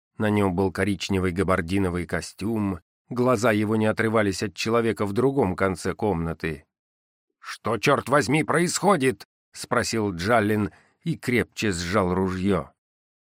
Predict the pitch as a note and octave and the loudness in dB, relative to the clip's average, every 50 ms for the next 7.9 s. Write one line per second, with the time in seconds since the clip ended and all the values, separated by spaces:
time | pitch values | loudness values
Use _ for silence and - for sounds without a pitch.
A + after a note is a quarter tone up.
0 | _ _ _ - D#2+ F#2 A2 C3+ C#3 C#3 - - - D3 E3 E3 D3+ - - - | _ _ _ -4 0 2 4 4 4 2 0 -2 0 2 2 2 2 0 0 0
1 | C#3 C#3 C#3 C3 - A2+ - - _ _ _ _ C#3+ C3+ G2+ - A2 G#2 G#2 G#2+ | 2 4 6 6 4 2 0 -4 _ _ _ _ -2 -2 0 0 -2 0 -2 0
2 | - A2 G2 F#2 F#2+ G#2 G#2+ G2 F2+ - G#2 F#2+ - A2 G#2+ G#2+ G#2 G#2 F#2 - | 0 0 -2 0 2 2 2 2 0 -2 -6 -4 -2 0 0 0 2 0 0 0
3 | - G2+ G#2 G2 - - G#2 G#2 G2 F2 D2 - _ _ _ _ _ _ _ _ | 0 0 0 0 0 -2 -2 0 0 0 -2 -4 _ _ _ _ _ _ _ _
4 | _ _ - - - A#2 B2 B2+ A#2+ C3 B2+ - C#3+ C#3 - F3 F#3+ F3+ D3+ C3 | _ _ -12 -2 0 2 2 4 4 2 2 2 0 0 2 0 2 2 4 4
5 | A#2+ A#2 A2+ G#2+ - - _ _ _ - - - - B2 A#2+ G#2+ - - A#2 G#2 | 4 4 4 2 0 -2 _ _ _ -18 -18 -4 0 0 0 0 0 0 0 0
6 | G2+ F#2 F#2+ G2 A2+ A#2+ G#2+ F#2+ F#2+ G2 G#2 G#2+ G#2 F#2+ A2 A2+ - - - A2 | 0 -2 -2 2 2 4 4 4 2 2 2 2 2 2 2 2 2 0 0 0
7 | G#2+ G2+ F2+ - - - B2 B2 B2 A2+ G2+ F2+ F2 E2+ E2+ E2 D#2 C#2+ | 0 0 -2 -2 -2 0 0 2 2 2 2 2 2 0 -2 -4 -6 -8